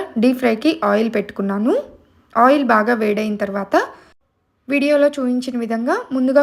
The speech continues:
కలుపుకున్న పిండితో కొంచెం పెద్ద సైజులో బోండాలు వేసుకోండి. ఇలా ఈ బోండాలు వేస్తున్నప్పుడు స్టవ్ని హై ఫ్లేమ్లో పెట్టుకోండి. బోండాలన్నీ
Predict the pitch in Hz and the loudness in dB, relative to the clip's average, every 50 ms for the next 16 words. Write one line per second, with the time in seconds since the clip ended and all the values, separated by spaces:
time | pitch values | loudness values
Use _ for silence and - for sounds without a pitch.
0 | 285 285 247 240 233 - - 254 233 233 226 - 233 220 226 233 233 359 466 571 | 2 2 -2 -4 -4 -4 -4 -4 -4 -4 -4 -4 -4 -4 -4 -2 -2 -2 -2 -2
1 | - - 294 285 285 - 302 269 247 240 208 196 226 254 247 262 240 233 208 196 | -2 -2 -2 -2 0 -2 -4 -4 -2 -4 -4 0 0 0 0 0 -2 -2 -2 2
2 | 233 311 480 - - - - _ _ - 220 226 233 233 247 254 254 254 240 226 | 2 2 2 0 -6 -16 -20 _ _ -4 -2 0 0 2 2 2 2 2 2 0
3 | 208 202 - - 202 202 214 254 339 466 587 - - - _ _ _ _ _ _ | -2 -4 -4 -4 -4 -2 0 2 2 0 0 -4 -10 -20 _ _ _ _ _ _
4 | _ _ _ _ _ _ _ _ _ _ _ _ _ _ _ _ _ _ _ _ | _ _ _ _ _ _ _ _ _ _ _ _ _ _ _ _ _ _ _ _
5 | _ _ _ _ _ _ _ _ _ _ _ _ _ _ _ _ _ _ _ _ | _ _ _ _ _ _ _ _ _ _ _ _ _ _ _ _ _ _ _ _
6 | _ _ _ _ _ _ _ _ _ _ _ _ _ _ _ _ _ _ _ _ | _ _ _ _ _ _ _ _ _ _ _ _ _ _ _ _ _ _ _ _
7 | _ _ _ _ _ _ _ _ _ _ _ _ _ _ _ _ _ _ _ _ | _ _ _ _ _ _ _ _ _ _ _ _ _ _ _ _ _ _ _ _
8 | - 285 285 294 320 330 339 - 254 233 220 233 233 240 247 269 269 262 240 233 | -2 2 4 4 4 2 2 -2 -2 -2 0 0 0 0 0 0 0 0 0 -2
9 | 226 233 - 240 233 233 226 - - 320 330 - - 240 226 233 247 294 320 262 | -2 -4 -6 -6 -6 -6 -4 -2 -2 -4 -2 -2 -2 0 0 2 0 0 0 0
10 | 226 202 208 208 240 262 254 247 247 240 240 208 196 - - - 214 208 202 208 | 0 -2 -2 0 0 2 2 2 2 0 0 -2 -6 -6 -8 -6 -4 -4 0 2
11 | 269 349 480 571 - - - _ _ _ _ _ _ _ _ - 233 233 247 262 | 2 2 2 0 -2 -8 -20 _ _ _ _ _ _ _ _ -2 2 2 4 4
12 | 277 285 285 277 262 254 247 262 277 | 4 4 4 4 6 4 4 4 2